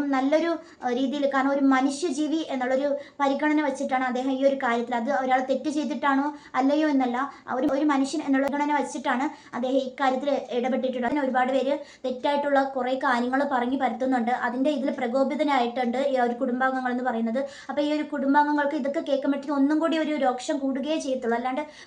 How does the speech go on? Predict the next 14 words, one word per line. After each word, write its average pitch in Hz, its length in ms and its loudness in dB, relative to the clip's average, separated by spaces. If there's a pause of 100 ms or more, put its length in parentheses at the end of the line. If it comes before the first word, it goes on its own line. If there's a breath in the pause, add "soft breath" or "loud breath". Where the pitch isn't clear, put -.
കുറയുന്നില്ല. 302 460 2 (280 loud breath)
ഈ 311 140 0
ഒരു 311 160 -2
കാര്യം 285 260 2
കൊണ്ട് 294 180 0
തന്നെയാണ് 262 260 2
എങ്ങനെയാണെങ്കിലും 254 560 -2
ആ 262 80 2
ഒരു 262 160 2 (140)
നിമിഷപ്രിയ 277 440 -2
രക്ഷപ്പെട്ടെ. 277 400 0
കാരണം 269 300 0
തെറ്റ് 294 260 -4
പറ്റിപ്പോയി, 277 440 0